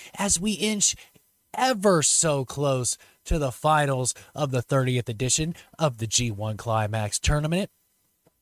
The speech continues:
emanating from the Hamatsu Arena in Shizuoka, Japan, on October thirteenth, twenty twenty, and what has become a regular thing here on the Bruise Cruise podcast,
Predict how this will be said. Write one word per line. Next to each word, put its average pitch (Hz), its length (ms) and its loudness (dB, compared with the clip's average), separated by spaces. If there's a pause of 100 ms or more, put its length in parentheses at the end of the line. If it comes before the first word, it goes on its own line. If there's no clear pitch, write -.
(280)
emanating 131 480 4
from 120 260 0
the 117 160 4
Hamatsu 131 760 2
Arena 156 440 0 (300)
in 131 160 -4
Shizuoka, 135 680 2
Japan, 196 640 0 (240)
on 143 180 0
October 139 520 0
thirteenth, 131 800 -2
twenty 123 440 -6
twenty, 220 480 -2 (240)
and 170 420 4 (200)
what 143 180 2
has 131 160 2
become 123 340 0
a 110 80 -2
regular 107 440 -2
thing 123 320 -6
here 120 260 -2
on 101 140 -6
the 98 100 -4
Bruise 110 460 -2
Cruise 120 340 0
podcast, 143 960 -4